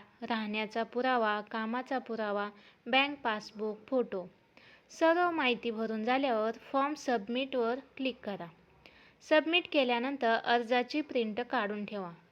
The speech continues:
ही संपूर्ण प्रक्रिया ऑनलाइन आहे, त्यामुळे कुठूनही अर्ज करता येतो. पण ज्या लोकांना ऑनलाइन फॉर्म भरणे कठीण वाटते, त्यांनी जवळच्या महा ई सेवा केंद्र किंवा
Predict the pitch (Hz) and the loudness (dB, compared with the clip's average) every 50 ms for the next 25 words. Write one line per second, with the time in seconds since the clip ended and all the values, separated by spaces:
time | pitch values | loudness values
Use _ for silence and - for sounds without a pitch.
0 | _ _ _ - - - - _ _ - 330 349 339 - 349 311 302 294 - 339 | _ _ _ -20 -20 -20 -20 _ _ 2 4 4 4 4 0 -2 -2 -2 -2 -2
1 | 339 349 349 330 339 311 302 302 320 294 269 247 247 254 - - 233 233 226 220 | -2 -2 -2 -2 0 0 0 0 0 0 2 2 2 2 0 -2 -2 -2 -2 0
2 | 220 220 214 208 196 180 175 165 165 165 - - - 220 208 208 214 254 285 269 | -2 -2 -2 -4 -6 -8 -8 -12 -14 -16 -18 -8 -6 -4 -4 -2 -2 -2 0 0
3 | 240 247 247 - - - _ _ _ - 311 294 - 330 320 330 330 311 330 359 | 0 -2 -2 -6 -16 -20 _ _ _ -4 -4 -2 0 -2 -2 -2 -2 -2 -2 -2
4 | 370 - - 226 220 220 202 247 269 262 - 247 214 202 - - 208 196 196 170 | -4 -2 -2 -4 -4 -2 -2 -4 -4 -2 -2 -2 -2 -4 -6 -4 -4 -4 -4 -4
5 | - 180 180 - - _ _ _ _ _ - 302 320 330 285 277 269 262 285 294 | -8 -10 -12 -12 -18 _ _ _ _ _ -2 0 0 2 4 4 6 6 6 6
6 | 311 302 302 - 302 294 294 302 - - - 233 233 226 226 233 254 269 302 320 | 4 2 2 0 -2 -2 0 -2 -4 -2 -2 -2 -2 0 0 0 0 0 0 -2
7 | 311 - 285 240 226 220 220 220 226 214 214 208 208 208 - 226 220 - 262 302 | -6 -6 -6 -4 -4 -4 -4 -4 -4 -4 -4 -6 -8 -6 -6 -6 -6 -4 -6 -6
8 | 311 294 269 226 202 202 - 220 226 269 - - - - - - - - - 302 | -4 -4 -4 -6 -6 -4 -2 -2 -2 -2 -4 -8 -16 -20 -20 -20 -20 -4 0 0
9 | 311 320 339 349 311 277 269 269 285 294 302 285 294 - 220 208 214 220 220 - | 0 2 0 0 2 2 4 4 6 4 4 4 2 -2 -4 -4 -4 -6 -8 -12
10 | - - _ _ 240 247 262 247 254 302 330 339 - - - - 277 320 349 339 | -18 -20 _ _ 0 0 0 2 2 2 2 2 0 -2 -2 2 2 2 2 2
11 | - 311 269 247 233 226 233 226 - 269 277 285 262 233 214 208 208 214 220 - | 0 0 2 2 4 2 2 0 -2 -2 -2 0 -2 -2 -2 -2 -2 -4 -6 -8
12 | - 285 285 285 269 233 202 | -4 -2 0 0 2 0 0